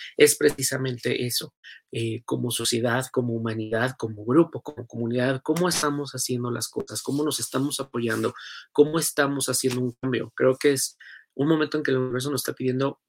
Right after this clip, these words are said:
que pensemos, que meditemos, que nos abramos más al sentimiento de comunidad, ¿ok?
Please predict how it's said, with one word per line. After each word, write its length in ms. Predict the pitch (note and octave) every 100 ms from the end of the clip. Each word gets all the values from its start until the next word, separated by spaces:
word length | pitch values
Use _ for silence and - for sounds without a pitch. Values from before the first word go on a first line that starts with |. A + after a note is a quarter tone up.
| -
que 140 | A#2
pensemos, 840 | - A2 A2 D3 D3+ D3 C#3+ C3+ -
que 60 | B2
meditemos, 720 | A2+ A2 - C#3 C#3 C#3 - - _ _ _ -
que 100 | C3
nos 220 | B2 A#2
abramos 500 | A#2 C3 C3 C#3 C3+
más 360 | C3+ B2+ B2+ -
al 160 | C3+ B2+
sentimiento 540 | B2 A#2+ B2+ A#2+ A#2
de 100 | C3
comunidad, 540 | C3 B2 A#2 A2+ A#2+ A2+ _ _ _ _
¿ok? 200 | - A2+